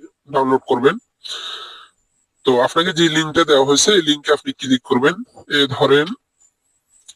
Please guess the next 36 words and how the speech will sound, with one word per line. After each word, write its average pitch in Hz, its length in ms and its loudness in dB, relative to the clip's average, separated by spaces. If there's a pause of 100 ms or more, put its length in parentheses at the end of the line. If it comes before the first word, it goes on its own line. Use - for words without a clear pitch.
(460)
এই 151 240 0 (100)
লিঙ্কে, 143 460 -4
এরকম 139 340 0
একটা 156 220 -2
লিঙ্ক 151 280 -2
আপনাকে 139 360 -2
দেওয়া 120 240 0
হয়েছে, 120 300 -2 (420)
ঠিক 143 140 -4
আছে? 143 200 -2 (500)
আপনি - 200 -2
এই 151 100 2
লিঙ্কে 139 300 -2
ক্লিক 135 280 -4
করবেন। 143 360 -2 (720)
ক্লিক 151 200 -4
করলে, 156 320 2 (380)
এই 131 40 0
যে 123 160 -2
ক্লিক 135 260 -6
করলাম, 139 320 2 (440)
ক্লিক 160 180 -4
করার 170 200 0
পরে 190 260 -2
এভাবে 139 240 0
আসবে। 127 340 -2
আপনার 139 240 -4
যদি 147 140 0
অনেকগুলো 143 420 2
Gmail 151 260 0
থাকে, 170 220 -2
তখন 143 260 -6
এভাবে 127 300 2
আসবে। - 320 0 (840)
তো - 100 -20
আমি 190 340 -4